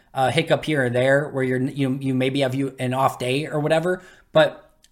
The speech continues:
I need to see a much better level of consistency from both of them. I do think Wyatt has been getting there.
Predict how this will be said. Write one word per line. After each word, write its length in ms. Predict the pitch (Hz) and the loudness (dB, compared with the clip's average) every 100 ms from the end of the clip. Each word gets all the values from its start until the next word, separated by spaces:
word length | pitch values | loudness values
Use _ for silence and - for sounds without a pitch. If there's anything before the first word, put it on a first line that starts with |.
| _ | _
I 120 | 160 | 2
need 180 | 190 220 | 2 2
to 80 | 170 | 0
see 320 | - 165 160 | 0 0 0
a 220 | 151 127 | 0 -2
much 460 | 131 131 156 165 - | -2 0 2 0 0
better 200 | 151 151 | 0 2
level 260 | 139 131 135 | 2 2 0
of 120 | 123 | -2
consistency 560 | 131 123 139 139 131 | -6 -4 -6 -6 -6
from 160 | 127 123 | -4 -2
both 160 | 165 160 | -2 0
of 60 | |
them. 140 | 160 170 | -2 0
I 140 | - | -2
do 180 | 156 202 | -2 -2
think 220 | 208 190 | 0 -2
Wyatt 460 | 135 127 143 151 - - | 0 2 2 0 -6 -10
has 160 | - 139 | -2 0
been 180 | 120 127 | 0 -2
getting 280 | 139 143 156 | 0 0 0
there. 320 | 165 170 | 0 0